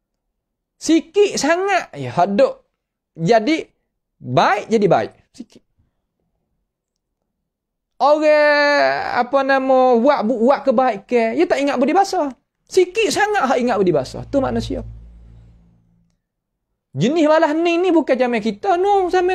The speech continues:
Nabi Saleh no lagi. Kaum Samud no lagi. Tabiat manusia, jenis manusia.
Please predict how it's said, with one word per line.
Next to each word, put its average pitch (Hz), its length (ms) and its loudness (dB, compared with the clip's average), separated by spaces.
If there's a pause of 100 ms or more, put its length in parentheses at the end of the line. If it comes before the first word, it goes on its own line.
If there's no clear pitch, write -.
Nabi 370 400 2
Saleh 359 400 0
no 359 100 -6
lagi. 240 380 -2 (480)
Kaum 269 240 0
Samud 311 320 2
no 269 160 -4
lagi. 330 240 -2 (1700)
Tabiat 233 580 -2
manusia, 185 640 -4
jenis 240 480 -2
manusia. 196 880 -4